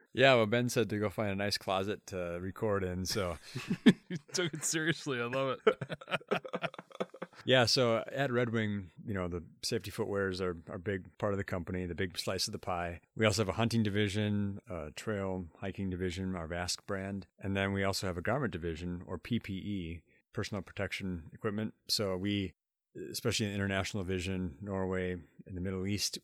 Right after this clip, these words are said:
Speaker 1: we outfit workers head to toe. So, um, we started as a footwear company, but as a worker, you wear more than boots. You gotta wear the whole garment. So we, um, do h-, uh, helmets, eyeglasses,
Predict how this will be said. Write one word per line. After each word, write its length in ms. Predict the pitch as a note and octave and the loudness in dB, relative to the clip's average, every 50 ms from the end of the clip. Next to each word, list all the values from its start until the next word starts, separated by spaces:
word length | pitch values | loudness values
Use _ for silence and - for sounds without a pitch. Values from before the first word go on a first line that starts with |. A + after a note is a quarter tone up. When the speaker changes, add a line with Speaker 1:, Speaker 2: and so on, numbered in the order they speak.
| - | -8
Speaker 1:
we 320 | G#2 G#2 G#2 G#2 G#2 G2+ F#2+ - | -4 -2 0 0 0 0 -2 -2
outfit 400 | G#2 G#2+ G2 - - - G#2+ - _ _ _ _ _ _ _ _ _ _ _ - | -2 -4 -4 -4 -6 -6 -6 -6 _ _ _ _ _ _ _ _ _ _ _ -6
workers 400 | A#2+ A2 G#2 - A2+ A2+ - - | -4 -4 -2 -2 -2 -2 -2 -2
head 160 | - G#2 F#2+ | -2 -2 -4
to 80 | F#2 | -4
toe. 380 | E2 - G#2+ G2+ F2 D#2+ D#2 D2 C2+ - - | -2 0 0 0 0 0 -4 -6 -10 -8 -4
So, 380 | - - A2 F#2 F2 F2 F2 | -2 0 2 2 2 2 0
um, 260 | D#2 E2+ E2+ F2 F2 F2 | -2 -4 -4 -4 -2 -2
we 60 | E2+ | 0
started 260 | - A#2+ A2 G#2 G#2 | 2 2 4 4 2
as 80 | F#2+ F2+ | 0 0
a 20 | |
footwear 260 | - A#2+ A2 G2+ G#2+ | -2 -4 -4 -4 -4
company, 400 | - - A2 F#2+ - A2+ A2+ A2+ | -2 -2 -2 0 2 2 4 4
but 240 | G#2+ F#2+ G2 F#2 - - - - - - - - _ - | 2 2 0 -2 -4 -6 -10 -20 -20 -20 -20 -20 _ -10
as 100 | A2+ F2+ | -8 -6
a 60 | F2+ | -2
worker, 300 | F2 G#2 A#2 - - B2 | 0 0 2 2 4 2
you 180 | A2+ G2+ G2 F#2+ | 4 4 2 2
wear 160 | F#2+ F#2 F2+ | 2 2 2
more 180 | F#2 F#2+ F#2+ F#2+ | 2 2 2 0
than 240 | F#2 E2+ E2 D2+ C#2+ E2 | 0 -2 -4 -6 -2 2
boots. 500 | A2 A#2 A2+ A2 A2 - - - - - | 4 4 4 4 4 4 4 4 4 2
You 60 | - | 0
gotta 160 | G2 F#2+ F#2 F2+ | 0 0 2 2
wear 160 | F#2+ F#2+ F2+ | 2 2 0
the 80 | F2 | 2
whole 140 | E2+ G2+ G2 | 2 0 2
garment. 420 | F#2 F#2 G2 F2+ F2 F2 F#2+ F#2 - - | 2 2 2 2 2 0 -2 -4 -6 -6
So 220 | - - A2+ G2+ F#2+ | -4 -2 -2 -2 -2
we, 280 | G2 G2+ G2+ G2 F#2 | -2 -2 -2 0 -2
um, 360 | F2+ F2 F2 E2+ E2+ E2+ D#2 - _ - - | -2 -2 -4 -4 -6 -6 -8 -10 _ -4 -4
do 120 | G#2 F2+ - | -4 -2 -2
h-, 80 | - - - | -4 -4 -4
uh, 220 | C#3+ A#2+ G#2 F#2 | -4 -4 -4 -2
helmets, 580 | F2 - A#2 A#2 A#2 A2+ G#2 - - - - - _ _ _ _ _ _ - | -2 0 2 2 2 2 2 0 0 -2 -2 -4 _ _ _ _ _ _ -6
eyeglasses, 800 | G#2+ G#2 G2+ G2+ G2 G2 - - A2+ G#2 G2 F#2+ F#2+ F2+ - | -4 -2 0 0 0 0 0 0 0 0 0 0 0 -2 -4